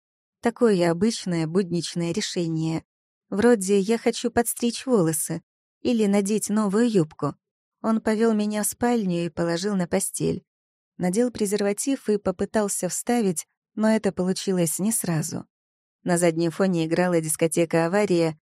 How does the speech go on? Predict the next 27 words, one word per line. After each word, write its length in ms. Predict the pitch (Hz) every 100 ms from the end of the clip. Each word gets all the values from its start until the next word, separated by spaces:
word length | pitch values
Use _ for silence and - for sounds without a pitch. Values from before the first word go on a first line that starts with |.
| _
«Если 360 | - 220 - 202
хочешь 480 | 202 254 - 190 -
остаться». 680 | 233 - 165 156 - 175 185 _ _ _ _
Я 220 | - 175 220
наблюдала 640 | 220 202 220 240 240 214
за 140 | 196
его 200 | 202 196
действиями 840 | 196 202 233 - - 202 196 185 185
как 220 | - 208 202
бы 120 | 202
со 200 | - 202
стороны, 680 | - - 233 254 220 156 - _ _ _ _
с 160 | - -
интересом 680 | 190 226 214 214 - 185 175
биолога, 720 | 180 196 240 277 196 160 160 160 _
смотрящего 720 | - - 170 190 190 - 170 165
на 140 | 160
новую 380 | 190 202 175 165
форму 400 | - 185 160 190
жизни. 560 | 202 175 160 156 160 - _ _ _ _
«Это 240 | 240 -
происходит 720 | 226 - 208 - - 226 202 190
сейчас, 640 | - 214 - - 190 156
со 240 | - 208
мной», — 440 | 220 233 196 156 147 _ -
думала 420 | 165 170 156 165
я. 320 | 202 175 160